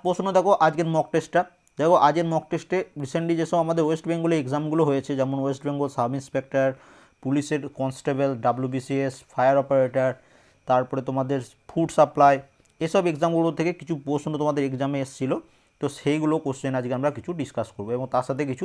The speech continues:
নতুন প্রশ্ন। তো ফার্স্ট প্রশ্নটা দেখো, মথুরা শিল্পকলা কোন সময়ে জনপ্রিয়তা অর্জন করে? হিস্ট্রি থেকে অনেকবার এই প্রশ্নটা পরীক্ষায় এসছে, ঠিক আছে, রেলের পরীক্ষাতে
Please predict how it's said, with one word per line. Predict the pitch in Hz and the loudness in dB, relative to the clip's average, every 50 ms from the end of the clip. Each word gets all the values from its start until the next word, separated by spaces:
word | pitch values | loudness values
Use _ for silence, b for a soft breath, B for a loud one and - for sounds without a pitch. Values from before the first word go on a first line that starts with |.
| 220 240 175 | -6 -6 -6
নতুন | 127 - 143 131 117 104 | -6 -6 -6 -8 -6 -6
প্রশ্ন। | 117 107 - 107 98 92 90 b b b b b b b b | -8 -8 -8 -10 -12 -12 -14 b b b b b b b b
তো | - 135 - | -8 0 6
ফার্স্ট | - 156 180 190 - - | 8 8 8 6 4 -2
প্রশ্নটা | 190 180 - - 190 202 190 185 | -2 -2 -2 -2 -4 0 2 2
দেখো, | 175 - 190 240 - - b b b b b b - 139 | 2 2 2 0 0 -4 b b b b b b -6 -4
মথুরা | 143 147 135 - 175 202 214 208 - | -4 -4 -2 0 4 4 4 4 4
শিল্পকলা | 185 180 180 185 - 190 175 180 180 180 185 190 185 185 - - | 0 -2 -2 0 -2 2 6 6 8 8 8 8 6 4 0 0
কোন | 165 175 190 180 - - | 0 0 0 -4 -4 -4
সময়ে | 147 143 156 170 185 165 160 | -2 0 0 0 0 0 0
জনপ্রিয়তা | 151 139 143 135 139 - 135 131 127 127 - 185 190 - 139 | 0 0 0 -4 -2 -2 -2 -2 -2 0 0 0 2 2 0
অর্জন | 113 98 113 120 110 101 - | -2 -2 -4 -6 -6 -6 -8
করে? | 107 98 95 87 b b b b b b - | -10 -10 -10 -14 b b b b b b -6
হিস্ট্রি | 147 147 147 - 170 156 | -6 -6 -4 -6 -4 -2
থেকে | 165 160 175 170 - 156 | -2 -2 0 0 -2 0
অনেকবার | 151 160 151 147 165 160 160 | -2 0 0 0 2 2 0
এই | 147 - | 0 0
প্রশ্নটা | 151 143 147 160 156 151 151 156 - | -4 -4 -2 -2 -2 -2 -2 -2 -2
পরীক্ষায় | 139 139 139 139 - 143 131 135 | -2 -4 -4 -2 -2 -2 -2 -2
এসছে, | 127 - - 160 170 - _ _ _ _ _ _ _ - | -4 -8 -6 -6 -6 -6 _ _ _ _ _ _ _ -6
ঠিক | - 202 240 | 0 2 2
আছে, | 240 208 147 110 b b b b - 143 | 2 2 0 -2 b b b b -2 0
রেলের | 143 139 147 147 143 - | 0 2 2 0 0 -2
পরীক্ষাতে | 143 143 139 - 131 135 | -6 -6 -4 -4 -4 -2